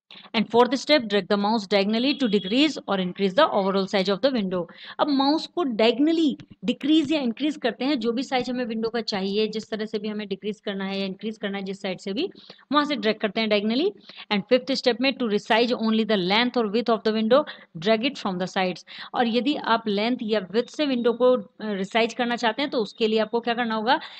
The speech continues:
ऐसा resize करने के लिए आपको उसी side से ड्रैग करना होगा। यदि आप, अ, लेंथ side से करना चाहते हैं तो आपको length साइड से drag करना होगा, width करना चाहते हैं तो width side से करना होगा। इस तरह से हमारी window resize हो जाएगी।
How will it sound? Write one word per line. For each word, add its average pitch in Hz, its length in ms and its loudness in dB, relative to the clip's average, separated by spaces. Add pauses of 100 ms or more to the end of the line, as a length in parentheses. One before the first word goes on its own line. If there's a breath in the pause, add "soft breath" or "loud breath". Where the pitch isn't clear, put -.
(120 loud breath)
ऐसा 214 200 -2
resize 262 340 -2
करने 233 200 -6
के 233 120 -8
लिए 311 80 -2
आपको 202 320 -2
उसी 262 360 -4
side 180 220 -6
से - 160 -8
ड्रैग 208 260 -4
करना 185 240 -4
होगा। 170 180 -6
यदि 180 240 -2
आप, 220 180 2 (340 loud breath)
अ, 208 300 2 (180)
लेंथ 233 260 2
side 262 260 0
से 277 140 -4
करना 254 220 -2
चाहते 247 240 -2
हैं 240 80 -8
तो 240 60 -2
आपको 208 180 -4
length 196 240 -2
साइड 240 200 -2
से 240 120 0
drag 214 180 -2
करना 208 220 -4
होगा, 196 300 -2
width 233 380 -4
करना 226 240 -2
चाहते 220 240 -4
हैं 311 100 -8
तो 262 60 -8
width 214 200 -2
side 185 160 -2
से 190 120 -8
करना 170 220 -4
होगा। 165 260 -2 (380 loud breath)
इस 302 140 -2
तरह 294 120 4
से 285 140 -2
हमारी 220 280 0
window 220 240 -2
resize 214 560 0
हो 196 40 0
जाएगी। 165 440 -4